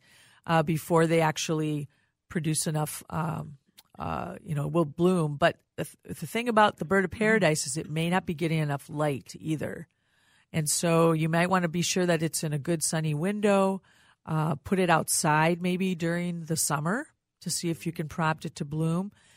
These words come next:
It is an understory plant, so it's not a, it doesn't have to be in full sun, but it might just need some more light.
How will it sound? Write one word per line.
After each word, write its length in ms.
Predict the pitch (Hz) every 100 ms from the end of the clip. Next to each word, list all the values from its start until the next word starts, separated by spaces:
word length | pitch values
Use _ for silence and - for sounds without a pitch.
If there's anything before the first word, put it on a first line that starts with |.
| _ _
It 300 | 175 180 - _
is 340 | - 180 180 175
an 180 | 170 160
understory 760 | 185 247 311 - - 196 175 -
plant, 600 | - 208 208 165 143 147
so 260 | - 160 156
it's 180 | -
not 220 | 175 190 180
a, 40 |
it 120 | 151
doesn't 220 | 196 208
have 100 | 226
to 80 | -
be 80 | 180
in 100 | 151
full 380 | - - 208 208
sun, 320 | - 151 147
but 160 | 139 139
it 80 |
might 220 | - 196 220
just 240 | 220 -
need 160 | 180 175
some 160 | 185
more 160 | 156 151
light. 480 | 139 139 - -